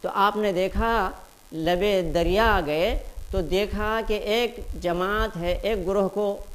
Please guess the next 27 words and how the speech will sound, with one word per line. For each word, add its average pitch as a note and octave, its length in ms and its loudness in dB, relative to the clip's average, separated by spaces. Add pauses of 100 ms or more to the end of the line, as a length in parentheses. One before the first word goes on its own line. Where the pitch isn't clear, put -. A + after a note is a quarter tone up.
(180)
देखा F#3 340 0
आपने E3+ 520 -2
लोगों E3+ 460 2
की, A3 260 -6 (440)
कि A3+ 120 2
वो A3+ 580 2 (260)
ज़मीन G3 440 2
में A3+ 320 2
दाना G3+ 480 0 (240)
बोते G#3 500 2
हैं, A3 500 2
जब F3 220 2
ही A#3 260 2 (600)
खेती G3+ 380 0
उनकी F#3 280 0
तैयार F#3 460 2
हो D#3+ 260 -2
जाती G#3+ 380 0
है G#3 100 2
और G3+ 140 4
जब F#3 260 2
ही C#4 140 0
वो A#3 160 2
फसल A3 360 -4
काट A3+ 320 -6
लेते E3 240 -4
हैं। B2 220 -10